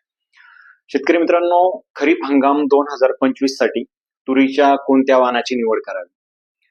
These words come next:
तर, अ, मी, अ, काही वाणाची निवड केलेली आहे,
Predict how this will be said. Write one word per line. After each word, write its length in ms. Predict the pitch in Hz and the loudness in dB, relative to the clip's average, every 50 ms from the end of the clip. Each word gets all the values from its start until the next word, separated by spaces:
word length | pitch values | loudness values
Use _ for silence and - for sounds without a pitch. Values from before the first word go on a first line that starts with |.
| _ _ _ _ - | _ _ _ _ -6
तर, 280 | 139 143 147 147 151 151 | -2 0 0 2 2 2
अ, 40 | |
मी, 440 | 147 143 147 147 147 151 151 151 147 - 131 | 0 -2 -4 -6 -6 -8 -10 -14 -14 -6 -2
अ, 60 | 131 123 123 120 120 120 120 - _ _ _ - | 0 2 2 2 2 0 -2 -6 _ _ _ -10
काही 200 | 131 135 131 131 | -10 -6 -2 0
वाणाची 380 | 127 120 120 123 127 - 135 | 0 2 0 0 -4 -2 -2
निवड 260 | 131 135 127 127 120 123 | 0 2 2 2 2 0
केलेली 320 | - 120 117 117 117 120 | 0 -2 0 0 2 0
आहे, 140 | 113 107 | 0 0